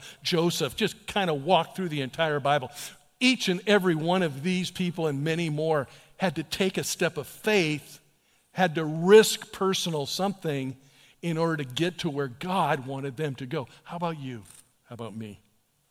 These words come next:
We need faith over fear. We need to be willing, willing to step out and be and do whatever God calls us.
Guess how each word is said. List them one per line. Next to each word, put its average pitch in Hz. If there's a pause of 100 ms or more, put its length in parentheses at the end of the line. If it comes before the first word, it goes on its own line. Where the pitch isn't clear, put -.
(1200)
We 190
need 190
faith - (240)
over 147
fear. 143 (600)
We 180
need 190
to 180
be 190
willing, 196
willing 202
to 156
step -
out 170 (1000)
and 131
be 160
and 151
do 147
whatever 135
God 127
calls 123
us. -